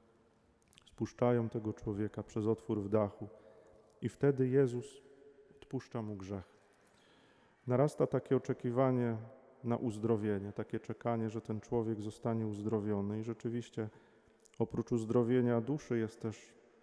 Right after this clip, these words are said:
uzdrowienie ciała. Ten człowiek zostaje uzdrowiony przez Chrystusa. Ale w pierwszej kolejności Jezus odpuszcza mu grzech. Można powiedzieć, że następuje jakiś taki nieoczekiwany zwrot akcji.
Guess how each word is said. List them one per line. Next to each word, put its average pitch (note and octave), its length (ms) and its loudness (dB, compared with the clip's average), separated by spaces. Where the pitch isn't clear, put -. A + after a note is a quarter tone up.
uzdrowienie A2+ 600 2
ciała. A2 360 2
Ten G#2 180 -6
człowiek G#2 380 -2
zostaje G#2+ 460 -2
uzdrowiony G2 680 -4
przez - 220 -20
Chrystusa. - 560 -12
Ale A2+ 180 2
w - 100 -8
pierwszej D3 380 2
kolejności C3 640 0
Jezus B2 360 0
odpuszcza - 460 -2
mu A#2 120 2
grzech. A2 380 0
Można G#2+ 300 -2
powiedzieć, A2+ 460 -4
że G#2+ 240 -4
następuje A2+ 600 -4
jakiś - 240 -4
taki A#2 360 -10
nieoczekiwany A#2 800 0
zwrot A2+ 360 -4
akcji. - 400 -8